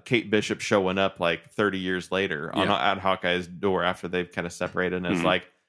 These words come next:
Speaker 1: I don't feel good about this. We left something undone. And then they're revisiting, they're going to find those kids, and they end up taking the kids. Barney has an island, uh, that he, he, I guess he stole a bunch of his brother's money and, uh, and ends up, like,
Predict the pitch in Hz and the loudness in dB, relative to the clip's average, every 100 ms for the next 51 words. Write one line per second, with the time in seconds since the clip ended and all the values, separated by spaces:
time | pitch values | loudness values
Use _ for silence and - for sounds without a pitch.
0 | _ _ 104 131 123 98 95 90 78 - | _ _ 0 0 2 2 4 2 0 -2
1 | 62 - 98 101 95 - 101 90 90 87 | -8 -4 0 2 2 0 -4 -2 -4 -4
2 | 87 82 - 87 90 90 90 87 95 92 | -6 -6 -4 -2 0 0 0 -2 -2 -2
3 | 90 87 98 104 92 98 95 92 92 90 | -2 -2 -2 -2 0 -2 -4 -6 -4 -2
4 | 104 101 87 - 92 92 87 - 101 92 | 0 0 -2 -2 -2 -2 -6 0 0 0
5 | 90 - _ _ _ _ - 104 98 98 | -4 -16 _ _ _ _ -2 2 4 4
6 | 92 82 82 _ _ - - 101 95 90 | 2 0 -2 _ _ -8 -2 0 0 0
7 | 98 87 87 95 101 101 95 90 90 85 | 0 0 -2 2 4 4 2 -2 -2 -4
8 | - 87 95 90 90 90 - - - 90 | -2 2 2 0 -2 -4 -10 -12 -2 0
9 | - - 92 95 87 101 95 90 87 _ | 0 -2 0 0 0 0 -4 -2 -6 _
10 | _ _ _ - 98 - 98 98 - 85 | _ _ _ -4 -2 -2 -2 0 -4 -6
11 | - 98 95 87 90 90 90 90 90 87 | 0 2 2 2 0 0 -4 0 0 0
12 | 82 92 87 82 85 _ _ _ _ 104 | -2 -4 -4 -6 -10 _ _ _ _ -2
13 | 98 92 92 90 95 90 85 87 98 95 | 0 0 -2 -2 2 2 2 0 -2 -2
14 | 92 92 82 90 87 | 0 0 0 -2 -4